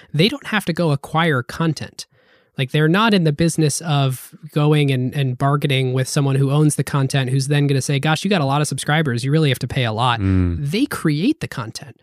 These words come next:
Speaker 1: So they have, I mean, I know Netflix switched to this with, uh, original content too, but they're massively advantaged in that way where they really do create and own all the content that they're,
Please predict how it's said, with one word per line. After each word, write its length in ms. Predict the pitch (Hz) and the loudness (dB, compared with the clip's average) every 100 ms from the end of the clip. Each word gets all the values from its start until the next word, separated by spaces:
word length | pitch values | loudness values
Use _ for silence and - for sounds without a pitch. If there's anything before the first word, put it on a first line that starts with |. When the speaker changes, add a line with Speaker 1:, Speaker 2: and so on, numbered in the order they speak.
| _ _ _ | _ _ _
Speaker 1:
So 160 | - 156 | 0 0
they 140 | 180 | 0
have, 420 | 190 233 180 - - | -2 0 0 -4 -2
I 60 | |
mean, 160 | 165 175 | 0 2
I 80 | 196 | 2
know 140 | 190 | 4
Netflix 400 | 175 185 - 156 | 2 2 -2 -4
switched 300 | - 165 - | -2 -4 -2
to 60 | 151 | -2
this 240 | 151 - | 0 0
with, 320 | 147 127 - | -2 -2 -2
uh, 300 | 123 113 117 131 | 0 0 -2 2
original 360 | 156 170 160 | 2 2 0
content 420 | 139 131 131 131 - | 0 -2 -2 -4 -2
too, 220 | 202 180 | 2 2
but 140 | 135 - _ - | 2 -6 _ 0
they're 120 | 160 | 2
massively 560 | 185 269 - 185 151 | 2 -2 -2 0 2
advantaged 480 | 131 135 160 175 - | 2 2 2 2 0
in 80 | 143 | 0
that 200 | 135 131 | 0 0
way 200 | 143 143 | 0 2
where 280 | 139 123 120 _ - | 2 -2 -4 _ 0
they 140 | 170 | 2
really 260 | 190 277 190 | 2 2 2
do 400 | 175 196 165 147 - _ _ _ _ | 4 4 4 2 -6 _ _ _ _
create 460 | - 175 165 185 185 | -6 -2 0 0 0
and 140 | 143 123 | -2 2
own 240 | 160 170 147 | 4 4 4
all 180 | 131 147 | 0 -2
the 80 | |
content 460 | 131 135 135 - 160 | -2 -2 -2 0 0
that 160 | 170 - | -2 0
they're, 320 | 165 165 | 2 2